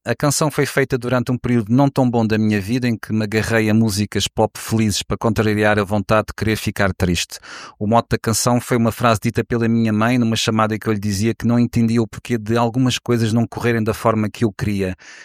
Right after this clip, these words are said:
Ela sossegou-me com 'tudo tem uma razão de ser, se o universo tirou, então é porque te espera algo melhor.'" A tua mãe, a senhora Cecília, tem sido um pilar fundamental para conseguir superar estes momentos menos bons,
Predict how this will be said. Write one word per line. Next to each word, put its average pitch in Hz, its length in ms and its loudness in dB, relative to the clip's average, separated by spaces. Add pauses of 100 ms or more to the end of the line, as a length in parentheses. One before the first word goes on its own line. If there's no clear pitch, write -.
(120)
Ela 120 200 0
sossegou-me 123 760 0 (460)
com 117 260 0 (100)
'tudo 180 220 -4
tem 156 100 -2
uma 139 140 2
razão 117 320 0
de - 80 -6
ser, 120 380 -2 (120)
se - 200 -4
o - 20 0
universo 120 460 2
tirou, 120 440 2
então 123 320 -2
é 123 60 0
porque - 220 -20
te - 80 -4
espera 113 260 -2
algo 107 240 0
melhor.'" 101 340 0 (580)
A 131 80 -2
tua 160 240 -2
mãe, 147 460 2
a 110 140 -6
senhora 120 340 0
Cecília, 127 560 -2 (100)
tem 131 300 0
sido 131 320 -4
um 135 100 2 (140)
pilar 123 680 0
fundamental 123 680 0
para - 140 -6
conseguir 123 400 -4
superar - 460 -2
estes - 340 -6
momentos 120 440 -2
menos 120 260 0
bons, 110 400 -4